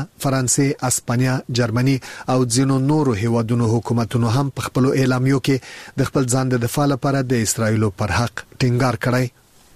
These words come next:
د فرانسې د بهرنیو چارو وزارت د حماس حملې غندلې او له اسرائیلو او د دې بریدونو له قربانیانو سره یې بشپړه خواخوږي څرګنده کړې ده. اسپانیا په یوه اعلامیه کې دا پر اسرائیلو بې توپیره حمله بللې او غندلې یې ده.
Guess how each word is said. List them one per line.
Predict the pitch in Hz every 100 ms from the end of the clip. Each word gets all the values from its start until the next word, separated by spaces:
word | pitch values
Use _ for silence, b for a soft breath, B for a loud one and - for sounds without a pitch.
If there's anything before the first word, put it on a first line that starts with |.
| 120
د | 120
فرانسې | 120 117 - 127
د | 120
بهرنیو | 104 107 117 135 127
چارو | 135 127
وزارت | 131 120 135 131 - B B 131
د | 127
حماس | 135 143 143 -
حملې | 127 131 135 117
غندلې | 123 131 147 135 B B B
او | 131 135
له | 139
اسرائیلو | - 131 147 156 156
او | 139 127
د | 127
دې | 135 127
بریدونو | 127 135 131 131
له | 123 -
قربانیانو | 110 113 123 151 135 113
سره | 110
یې | 113 110
بشپړه | 151 - 120 104 92
خواخوږي | 110 - 117 117 -
څرګنده | 117 110 117 117
کړې | - 123 117
ده. | 117 B B B B 127
اسپانیا | - 127 135 135
په | 135
یوه | 117 117
اعلامیه | 110 110 117 131
کې | - 127 110
دا | 143 147 -
پر | 143 156
اسرائیلو | 135 - 127 139 143 135 B B B 117
بې | 120 -
توپیره | 117 107 123 110
حمله | 110 127 156
بللې | 120 113 110 107 _ -
او | 113 110
غندلې | 117 127 131 117
یې |
ده. | 113